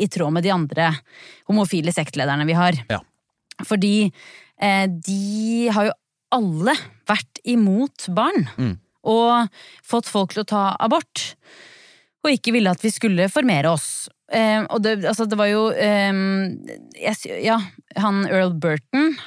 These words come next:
Speaker 1: han mente jo at det var bortkastet energi og ødelegge, ødeleggende for din spirituelle reise.
Speaker 2: Ja.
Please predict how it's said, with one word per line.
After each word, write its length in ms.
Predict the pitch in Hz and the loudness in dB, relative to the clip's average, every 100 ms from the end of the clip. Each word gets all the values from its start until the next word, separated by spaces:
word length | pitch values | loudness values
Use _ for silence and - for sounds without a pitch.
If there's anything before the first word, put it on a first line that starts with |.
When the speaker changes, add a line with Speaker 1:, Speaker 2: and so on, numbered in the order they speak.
| - | -2
Speaker 1:
han 240 | 226 269 | 0 2
mente 280 | 262 190 - | 2 0 0
jo 60 | 170 | -2
at 200 | 160 - - | -2 -6 -4
det 140 | 190 | 0
var 300 | 180 165 165 | 2 2 0
bortkastet 560 | 170 160 - 165 - 160 | 0 -4 -4 -6 -4 -2
energi 680 | 160 160 - 180 170 156 - _ _ 180 | -2 -2 -2 -2 0 -2 -6 _ _ -2
og 460 | 180 175 160 131 - - | 0 2 0 -2 -6 -4
ødelegge, 960 | 202 175 160 160 151 151 160 156 156 - | 0 0 0 -2 -2 -2 -2 0 -2 -2
ødeleggende 480 | 196 160 156 151 156 | 0 0 0 -2 0
for 60 | |
din 160 | 170 170 | 0 -2
spirituelle 800 | - - - 160 156 165 151 165 | -4 -8 -4 -4 -2 -2 0 2
reise. 480 | 170 156 - - 277 370 | 2 0 -2 -2 -2 -2
Speaker 2:
Ja. 100 | - | -6